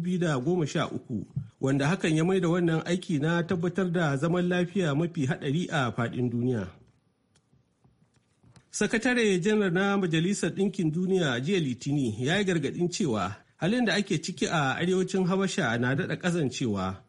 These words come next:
kuma bai ga yadda za a iya kawo ƙarshen tashin hankalin ta ƙarfin soji ba. Tashin hankali da lalata abubuwa sun kai intaha, an wofinta tsarin zamantakewa. Abinda Antonio Guterres ya gaya ma manema labarai kenan a hedkwatar Majalisar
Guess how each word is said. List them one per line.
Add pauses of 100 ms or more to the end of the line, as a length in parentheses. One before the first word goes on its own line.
(260)
kuma
bai
ga
yadda
za
a
iya
kawo
ƙarshen
tashin
hankalin
ta
ƙarfin
soji
ba. (540)
Tashin
hankali
da
lalata
abubuwa
sun
kai
intaha,
an
wofinta
tsarin
zamantakewa. (440)
Abinda
Antonio
Guterres
ya
gaya
ma
manema
labarai
kenan
a
hedkwatar
Majalisar